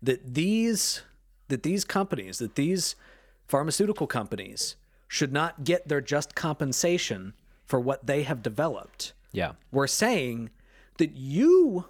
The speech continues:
Speaker 1: as the taxpayer, deserve a return on investment from where your tax money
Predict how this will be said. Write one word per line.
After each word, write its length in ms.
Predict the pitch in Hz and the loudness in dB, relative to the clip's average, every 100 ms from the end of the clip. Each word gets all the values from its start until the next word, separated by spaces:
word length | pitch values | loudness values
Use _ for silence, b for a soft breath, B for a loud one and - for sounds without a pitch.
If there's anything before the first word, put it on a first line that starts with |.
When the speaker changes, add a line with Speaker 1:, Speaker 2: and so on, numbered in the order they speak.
| _ - | _ 0
Speaker 1:
as 200 | 180 185 | 2 2
the 100 | 185 | 0
taxpayer, 720 | 226 285 - - 92 85 - - - _ _ - - | 2 2 0 -4 -4 -6 -12 -16 -20 _ _ -8 0
deserve 560 | 156 127 220 302 277 - | 0 6 6 6 4 0
a 80 | 175 | 0
return 640 | 156 156 - 233 320 339 330 | 2 -2 -2 0 2 0 0
on 140 | 185 214 | 2 4
investment 840 | 202 160 254 - 135 104 107 - _ _ _ _ _ - | 4 4 2 0 -4 -8 -8 -14 _ _ _ _ _ 2
from 200 | 175 151 | 2 4
where 180 | 175 165 | 2 2
your 340 | 135 185 320 | 4 4 4
tax 460 | - - 302 - - | 0 -2 -2 -2 -2
money 400 | 120 98 98 | -2 -4 -10